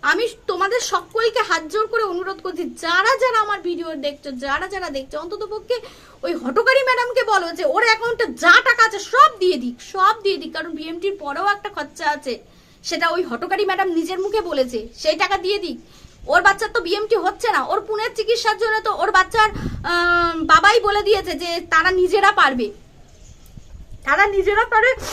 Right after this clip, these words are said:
এটা তো ওর বা-, বাচ্চার বাবাই বলে দিয়েছে। তাহলে এই মেয়েটা সুস্থ হয়ে আসুক না,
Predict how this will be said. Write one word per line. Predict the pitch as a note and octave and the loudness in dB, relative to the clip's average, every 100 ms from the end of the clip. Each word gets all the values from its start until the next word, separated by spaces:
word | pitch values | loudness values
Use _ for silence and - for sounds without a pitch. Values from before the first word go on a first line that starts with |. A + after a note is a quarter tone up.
| - | -8
এটা | - F#4 | -2 2
তো | A#4+ A4+ | 6 6
ওর | A4 | 8
বা-, | F#4 D#4 | 6 4
বাচ্চার | C#4 E4 E4 G4 | -2 -2 0 2
বাবাই | F4 G4+ A4+ | 4 4 2
বলে | G4 F4+ | -2 -2
দিয়েছে। | F4 D4+ | -4 -4
তাহলে | D4+ F4+ G#4+ B4 B4+ - - - - F4+ | 0 0 2 -2 -6 -16 -18 -16 -8 2
এই | C5 | 4
মেয়েটা | C#5+ D5 D#5+ | 4 4 2
সুস্থ | D#5 D#5 - | 2 -2 4
হয়ে | C#5 C5+ A#4+ | 4 4 2
আসুক | G#4+ E4+ | 0 0
না, | D4 | -2